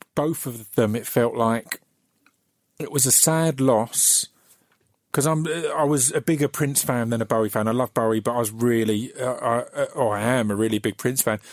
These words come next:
And I quite quickly, 'cause a-, again, it's weird. It's 'cause it was a weird day f-, for me when Prince died, 'cause I was,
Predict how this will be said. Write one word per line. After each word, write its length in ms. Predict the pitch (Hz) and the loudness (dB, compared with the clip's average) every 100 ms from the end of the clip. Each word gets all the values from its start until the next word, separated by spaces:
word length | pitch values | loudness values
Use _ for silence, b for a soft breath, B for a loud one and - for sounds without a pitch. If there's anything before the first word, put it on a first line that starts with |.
| B B - | B B 0
And 100 | 156 | 0
I 120 | 180 | 0
quite 320 | - 180 156 | 0 -2 -2
quickly, 400 | - 196 - 131 | -2 -4 0 -2
'cause 160 | - 147 | 2 2
a-, 140 | 175 | 2
again, 300 | 151 139 175 | 0 2 2
it's 160 | 147 123 | 2 0
weird. 260 | 143 156 135 | 2 4 4
It's 220 | 131 - | 2 0
'cause 220 | - 131 | 0 0
it 140 | 143 | 2
was 140 | 143 123 | 2 2
a 60 | |
weird 240 | 123 139 120 | 2 2 4
day 160 | 123 117 | 2 0
f-, 220 | - - _ _ _ _ _ | -4 -14 _ _ _ _ _
for 200 | - 131 | -4 0
me 120 | 123 | 2
when 160 | 117 110 | 0 0
Prince 280 | 160 165 - | 0 0 0
died, 260 | 107 101 | 0 0
'cause 140 | 113 117 | 0 2
I 60 | |
was, 300 | 113 107 - | 2 2 0